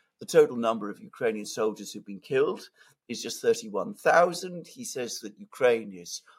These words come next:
on the pathway to victory. All of the things we've just been talking about, right at the start of the program, you know, the Russian advances, the fall of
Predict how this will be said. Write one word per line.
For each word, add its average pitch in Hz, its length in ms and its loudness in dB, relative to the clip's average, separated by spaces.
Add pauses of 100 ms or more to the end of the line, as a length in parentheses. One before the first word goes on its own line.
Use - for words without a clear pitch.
(140)
on 104 160 0
the 101 80 -10
pathway 104 880 -2
to 95 140 -18
victory. 165 800 -4 (360)
All 254 300 10
of 233 120 6
the 196 80 0
things 151 360 -4
we've 135 100 -14
just - 200 -4
been 120 120 -12
talking - 340 -8
about, - 240 -2
right 143 140 8
at 143 60 -8
the 131 80 -12
start 123 280 0
of - 60 -20
the - 60 -20
program, - 540 -2
you - 80 -10
know, - 80 -10
the - 100 -18
Russian 156 340 0
advances, 151 600 2
the - 80 -20 (100)
fall 175 240 2
of - 100 -4